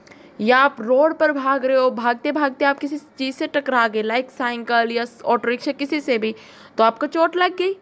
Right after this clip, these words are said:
है ना? अगर यही आप रोड पे संभल के ध्यान से चलते तो आपको चोट नहीं लगती। तो ऐसी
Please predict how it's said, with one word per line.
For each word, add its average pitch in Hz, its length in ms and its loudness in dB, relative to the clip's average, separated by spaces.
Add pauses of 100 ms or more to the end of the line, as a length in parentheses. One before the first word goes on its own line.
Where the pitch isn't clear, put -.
(520)
है 302 60 -4
ना? 349 140 -2
अगर 285 220 0
यही 320 240 -2
आप 339 180 0
रोड 285 280 4
पे 339 80 -4
संभल 285 480 0
के 311 160 -4
ध्यान 262 360 -2
से 330 100 -4
चलते 302 280 2
तो 311 80 -2
आपको 311 220 -4
चोट 359 300 -8
नहीं 277 220 -6
लगती। 202 360 -8 (440)
तो 349 60 2
ऐसी 403 200 2